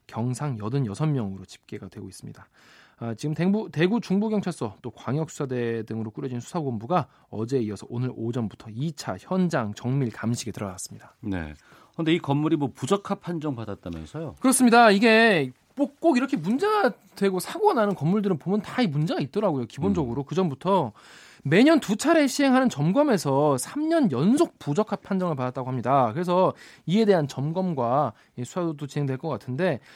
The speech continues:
Speaker 1: 현재 이 대구시에 이 지은 지 삼십 년 넘는 이런 낡은 건물의 비율이 사십칠 퍼센트.
Speaker 2: 거의 절반이네요.
Speaker 1: 그렇습니다. 절반에 가깝기 때문에 조만간 이들 건물에 대한 종합 안전 점검도 진행하기로 했습니다.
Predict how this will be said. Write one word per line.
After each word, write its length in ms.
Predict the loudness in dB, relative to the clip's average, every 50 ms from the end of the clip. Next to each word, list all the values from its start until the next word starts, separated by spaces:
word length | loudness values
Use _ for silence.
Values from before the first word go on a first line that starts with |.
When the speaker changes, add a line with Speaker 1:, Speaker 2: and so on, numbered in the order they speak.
| -20 -16 _
Speaker 1:
현재 440 | 2 4 6 6 6 6 4 4 4
이 60 | 2
대구시에 840 | -2 -4 -2 -2 -2 0 0 -2 -2 -4 -4 -4 -2 -2 -2 -2 -2
이 220 | -4 -4 -6 -8 -12 _
지은 360 | -10 -4 0 0 2 2 0
지 80 | -2 -4
삼십 460 | -10 -10 -8 -8 -6 -4 -2 0 2
년 180 | 2 2 2
넘는 300 | 2 2 2 0 0 0
이런 180 | -2 -2 -2 -2
낡은 460 | -2 -4 -4 -2 0 0 0 0 0
건물의 360 | -2 -4 -4 -4 -2 -2 -4
비율이 460 | -6 -6 -8 -8 -4 -2 0 -2 -2 -2 -6 -16 -20 -20 -18 -16
사십칠 640 | -14 -10 -4 -2 -2 -2 -2 -6 -10 -8 -10 -8
퍼센트. 460 | -4 -2 -2 -2 -2 -2 -4 -8 -10 -10 _ _ _ _ -4
Speaker 2:
거의 160 | 0 0 0
절반이네요. 720 | 0 0 -2 0 2 2 0 0 0 -2 -2 -2 -4 -6 -2
Speaker 1:
그렇습니다. 400 | -2 -2 0 0 0 -2 -2 -2
절반에 460 | -4 -2 0 2 4 4 4 4 2
가깝기 320 | -2 -2 -4 -6 -8 -6
때문에 360 | -6 -4 -2 -2 0 -2 -2 -4
조만간 600 | -2 2 2 4 4 4 4 4 4 4 2 0
이들 180 | 0 0 -2
건물에 320 | -2 0 0 2 2 2 2
대한 180 | 2 0 -2 -4
종합 340 | -4 -2 2 2 2 2 0 -2
안전 500 | -4 0 2 2 2 4 4 2 2 2
점검도 680 | 0 0 2 2 4 4 2 2 2 2 2 0 0 -2
진행하기로 420 | -4 -2 -2 -2 -2 -2 -4 -6
했습니다. 420 | -8 -10 -10 -12 -14 -16 -16 -18